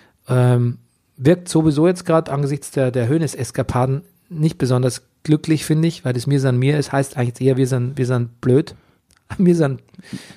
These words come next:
wir sind, wir sind ein wenig blöd. Ähm, nein, ich finde, es gefällt mir nicht, weil "Mir san mir", das ist doch nur eine Abgrenzung.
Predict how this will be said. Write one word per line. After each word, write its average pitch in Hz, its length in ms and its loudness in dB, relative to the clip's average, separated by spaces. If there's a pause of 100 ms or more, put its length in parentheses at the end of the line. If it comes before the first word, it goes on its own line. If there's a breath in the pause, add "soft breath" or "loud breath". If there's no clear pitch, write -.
(120)
wir 131 80 -6
sind, 160 280 0
wir 156 80 2
sind 185 140 4
ein 175 100 4
wenig 165 180 2
blöd. 131 420 2 (1000 loud breath)
Ähm, 143 420 0 (1040)
nein, 131 200 -2
ich - 100 0
finde, 180 100 2
es 170 80 0
gefällt 165 200 -2
mir 143 100 0
nicht, 117 180 -8
weil 131 100 -2
"Mir 165 140 4
san 165 180 2
mir", 160 140 4
das 170 120 0
ist 160 100 -4
doch 151 80 2
nur 156 80 2
eine 147 100 -2
Abgrenzung. 110 680 -8